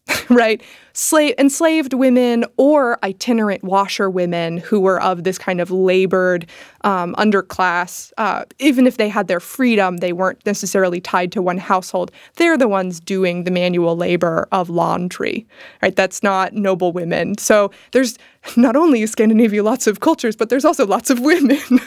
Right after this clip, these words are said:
<laughs> who do different things. Noble women do have, in the texts that survive, quite an important role in the day-to-day management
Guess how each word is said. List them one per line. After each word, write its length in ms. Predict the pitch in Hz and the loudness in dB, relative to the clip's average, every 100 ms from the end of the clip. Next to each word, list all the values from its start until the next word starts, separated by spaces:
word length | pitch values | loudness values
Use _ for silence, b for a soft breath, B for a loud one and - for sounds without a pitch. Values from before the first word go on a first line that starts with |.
| - 277 | -2 -8
<laughs> 380 | - - - - | -8 -16 -16 -2
who 140 | 269 | 0
do 280 | 254 311 330 | 2 4 2
different 340 | 277 262 220 | 0 -2 -2
things. 280 | 220 220 180 B B B B - | 0 -2 -2 B B B B 0
Noble 480 | 233 277 415 381 269 | 4 6 4 2 0
women 580 | 208 185 180 175 175 - _ - - | -2 -2 -4 -4 -8 -12 _ -20 -2
do 280 | 247 269 269 | 2 4 2
have, 760 | 226 214 190 180 180 175 - _ _ | 0 0 0 -2 -4 -6 -10 _ _
in 520 | 226 214 208 208 196 - - | 2 4 4 2 0 -6 -2
the 320 | 202 190 190 | 2 2 0
texts 580 | - 185 - - - - | -4 -6 -6 -14 -14 -6
that 280 | 185 185 - | -2 -2 -4
survive, 680 | - 196 185 180 170 170 165 b b _ | -6 -4 -2 0 0 -2 -6 b b _
quite 380 | - - 247 285 | -4 2 2 2
an 100 | 262 | 0
important 540 | 226 214 208 190 190 | -2 -2 -2 -2 -4
role 640 | 190 196 185 185 185 175 175 214 | -4 0 2 2 2 2 0 -2
in 420 | 196 185 180 180 | 0 0 -2 -2
the 240 | 190 180 | -2 -2
day-to-day 880 | 170 190 202 220 196 170 185 202 247 | 0 2 2 0 -4 0 2 2 2
management 600 | 240 220 240 254 247 269 | 2 2 2 0 0 -2